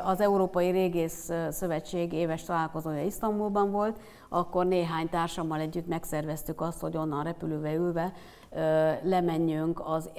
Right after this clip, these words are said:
Eufrátesz északi részén már akkor is csodaszámba menő Göbekli Tepe lelőhelyre, ami hát tényleg a világ egyik csodája.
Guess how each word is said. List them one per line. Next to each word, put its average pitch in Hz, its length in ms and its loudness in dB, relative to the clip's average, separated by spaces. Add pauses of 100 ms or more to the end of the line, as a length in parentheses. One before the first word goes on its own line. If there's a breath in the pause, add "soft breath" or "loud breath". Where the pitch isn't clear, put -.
(120)
Eufrátesz 160 600 0
északi 170 420 -2
részén 160 680 -2 (100)
már 151 220 2
akkor 165 320 0
is 156 120 -6
csodaszámba 147 680 -4
menő 151 440 0 (220 loud breath)
Göbekli 160 540 0
Tepe 147 260 -4
lelőhelyre, 170 760 -2
ami 170 200 0
hát 160 200 -4
tényleg 160 260 -2
a 160 60 -2
világ 151 340 -2
egyik 151 280 -6
csodája. 151 540 -6